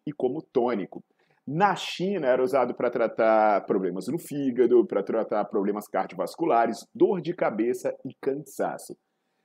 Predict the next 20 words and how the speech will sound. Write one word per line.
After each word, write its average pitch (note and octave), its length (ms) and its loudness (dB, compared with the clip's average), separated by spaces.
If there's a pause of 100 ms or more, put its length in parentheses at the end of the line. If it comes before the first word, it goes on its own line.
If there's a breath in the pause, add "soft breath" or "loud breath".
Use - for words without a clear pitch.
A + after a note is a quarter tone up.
(120)
Na C4 260 2
Índia, F3+ 480 0
ele D3+ 220 2
já D3 160 0
era C#3+ 160 0
usado B2+ 300 0
como C3 420 -4
afrodisíaco D3 1300 -2
e C3+ 60 0
no E3 140 -2
sul A3 400 -4
da B2+ 180 2
África C3 400 0
ele D3+ 100 0
é, D#3 160 0
é C#3 120 2
usado D#3 320 0
como D#3 260 -2
arma D#3 260 0
mortal. C#3 800 0